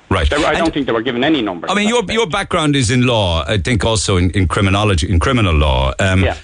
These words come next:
Speaker 1: what, what, what would happen if, if many people, many of the men,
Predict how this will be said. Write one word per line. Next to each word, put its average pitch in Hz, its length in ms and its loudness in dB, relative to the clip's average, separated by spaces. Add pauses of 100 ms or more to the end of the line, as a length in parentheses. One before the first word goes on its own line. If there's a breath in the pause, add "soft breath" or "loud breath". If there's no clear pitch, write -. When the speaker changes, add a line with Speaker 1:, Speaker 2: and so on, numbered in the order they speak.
(120)
Speaker 1:
what, 254 180 -4
what, 208 680 0
what 285 160 0
would 254 80 0
happen 185 260 0
if, 127 200 -2
if 120 340 -2
many 170 240 0
people, 98 560 0
many 147 240 0
of 120 80 0
the 120 80 2
men, 98 400 2